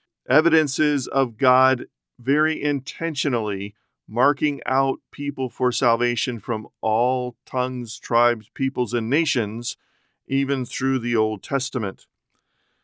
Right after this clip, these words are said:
And then there is another article called The History of Salvation in the Old Testament,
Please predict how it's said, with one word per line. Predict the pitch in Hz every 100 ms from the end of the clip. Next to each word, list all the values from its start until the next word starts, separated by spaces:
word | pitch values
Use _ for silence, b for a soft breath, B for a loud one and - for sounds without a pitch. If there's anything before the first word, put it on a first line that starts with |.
| _ _
And | 139 143
then | 180 180
there | 165 156
is | 156 143 131
another | 139 151 190 202
article | 123 131 110 - 101 110 151 _ _
called | 135 131
The | 123
History | 117 170 196 - 147
of | 120
Salvation | - 113 110 117 - 123
in | 110 120
the | 120
Old | 120 110
Testament, | 127 113 - 120 -